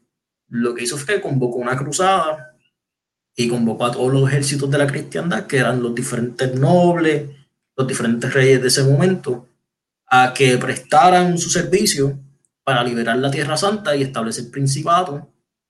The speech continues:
cristianos en, en, en esas tierras y, y reclamarlas efectivamente para la cristiandad. ¿Qué pasa? Que también habían mencionado, eh, la Iglesia Ortodoxa griega, que también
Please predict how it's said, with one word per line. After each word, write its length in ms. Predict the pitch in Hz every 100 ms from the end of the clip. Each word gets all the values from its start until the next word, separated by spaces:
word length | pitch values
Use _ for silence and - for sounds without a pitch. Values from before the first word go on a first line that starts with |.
| _ _ _ _ _ _ _ -
cristianos 640 | 127 - 147 160 175 143
en, 180 | 135 135
en, 240 | 135 117 120
en 120 | 117
esas 180 | 165 -
tierras 200 | 208 196 139 -
y, 60 |
y 40 | 131
reclamarlas 720 | 135 131 120 156 180 175 143
efectivamente 560 | 135 - 139 151 170
para 180 | 143 120
la 120 | 113
cristiandad. 600 | - - - 117 110 110 - _ _ _ _ _ -
¿Qué 80 | 160
pasa? 260 | 165 165
Que 100 | 143
también 580 | 139 135 131 147 175 180
habían 340 | 151 135 131 143
mencionado, 840 | 156 - 160 160 160 156 135 131
eh, 360 | 135 117 - -
la 140 | 123
Iglesia 260 | 120 120 139
Ortodoxa 520 | 139 147 - - 156
griega, 340 | 156 170 160
que 80 | 139
también 420 | 127 120 120 123